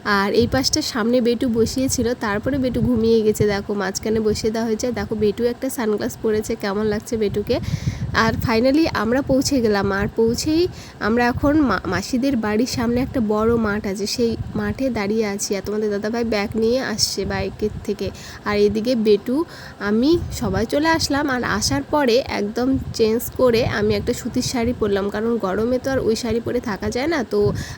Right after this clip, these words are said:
আর বাড়িতে যেহেতু লোকজন, আত্মীয় স্বজন, তো শাড়ি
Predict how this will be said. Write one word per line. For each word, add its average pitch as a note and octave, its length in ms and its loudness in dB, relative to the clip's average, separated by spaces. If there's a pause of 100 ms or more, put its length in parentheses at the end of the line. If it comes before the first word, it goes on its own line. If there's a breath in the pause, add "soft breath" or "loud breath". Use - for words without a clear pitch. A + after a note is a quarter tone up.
আর F#3+ 80 -2
বাড়িতে G3+ 400 2
যেহেতু B3+ 360 2
লোকজন, A#3+ 480 2
আত্মীয় A3 340 0
স্বজন, A3 440 0
তো A3+ 120 -2
শাড়ি A3+ 340 -2